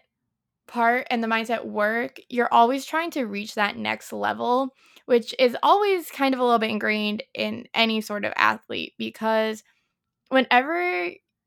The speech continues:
you're performing and whenever you're competing, you always wanna be a little bit better than your competition, but it's not necessarily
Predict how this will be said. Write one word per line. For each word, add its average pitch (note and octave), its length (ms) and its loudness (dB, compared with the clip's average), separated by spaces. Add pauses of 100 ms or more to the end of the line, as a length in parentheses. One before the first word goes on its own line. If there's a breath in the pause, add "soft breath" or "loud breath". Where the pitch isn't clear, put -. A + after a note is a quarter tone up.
you're A#3 280 0 (160)
performing G#3+ 640 -4
and G#3+ 80 -6
whenever A3 220 -2
you're A3+ 200 0
competing, A3 840 -6 (380 soft breath)
you B3 160 4
always A#3+ 340 4
wanna A3+ 220 4
be A#3 100 -2
a A#3 60 2
little A#3+ 100 2
bit A3 160 -6
better C4+ 300 2
than D#4 160 -6
your D#4+ 120 -4
competition, E4 840 -4
but B3+ 140 2
it's A#3 140 -4
not A#3+ 180 0
necessarily A#3 1040 -2